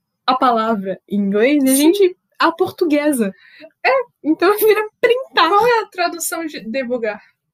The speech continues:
Speaker 2: Eu não sei.
Speaker 1: Tirar os insetos, tá ligado?
Speaker 2: Sim. Não é compilar.
Speaker 1: Não, compilar é outra coisa.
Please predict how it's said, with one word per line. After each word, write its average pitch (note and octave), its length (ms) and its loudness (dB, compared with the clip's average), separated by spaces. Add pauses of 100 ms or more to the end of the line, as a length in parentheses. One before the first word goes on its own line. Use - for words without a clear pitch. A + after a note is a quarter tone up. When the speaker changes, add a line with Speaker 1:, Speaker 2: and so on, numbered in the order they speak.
Speaker 2:
Eu A3+ 140 -10
não G#3 140 -18
sei. F4 260 -6 (680)
Speaker 1:
Tirar A#3 500 2
os B3+ 140 2
insetos, A3+ 880 -2 (240)
tá D#4 100 2
ligado? C4+ 580 0 (760)
Speaker 2:
Sim. F4+ 420 0 (1300)
Não A#3 140 0
é F4+ 80 0
compilar. A#3 880 -2 (580)
Speaker 1:
Não, C4+ 360 4
compilar G3 340 -6
é - 20 -8
outra G3+ 180 -10
coisa. B3+ 260 -12